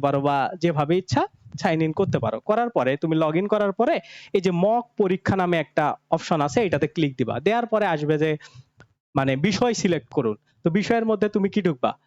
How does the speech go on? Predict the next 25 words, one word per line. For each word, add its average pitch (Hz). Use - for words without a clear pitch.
যে 143
সাধারণ 165
জ্ঞান, 113
সাধারণ 156
জ্ঞান 359
বাংলাদেশ 139
অংশ। -
ঢোকার 302
পরে 139
তোমার 156
কাছে 156
এই 277
ধরনের 190
বাংলাদেশগুলা 151
থেকে 143
যতগুলা 226
টপিক 185
সবগুলা 147
চলে 254
আসবে। 113
তো 233
আজকে 220
তুমি 254
কি 269
পড়লা 254